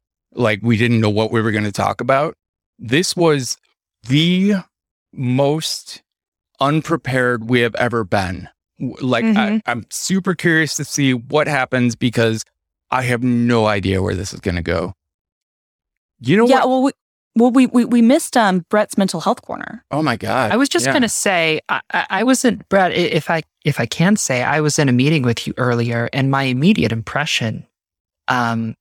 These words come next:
Speaker 3: when, when I saw your sweet little face pop up on, on my, uh,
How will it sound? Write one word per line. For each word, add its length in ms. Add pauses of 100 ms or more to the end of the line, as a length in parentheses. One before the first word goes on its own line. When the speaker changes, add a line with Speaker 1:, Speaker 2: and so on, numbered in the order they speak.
(140)
Speaker 3:
when, 240
when 220
I 100
saw 220
your 160
sweet 300
little 180
face 360
pop 300
up 200
on, 280
on 200
my, 380
uh, 300